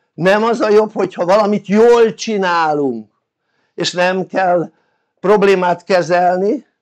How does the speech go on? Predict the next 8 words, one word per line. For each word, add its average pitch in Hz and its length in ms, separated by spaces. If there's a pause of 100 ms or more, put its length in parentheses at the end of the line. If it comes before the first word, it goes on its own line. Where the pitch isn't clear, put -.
(180)
azzal 202 380
szemben, 180 500
hogy 185 180
rosszul 233 460
csináltál 160 580
valamit, 180 440
és 196 180
akkor - 320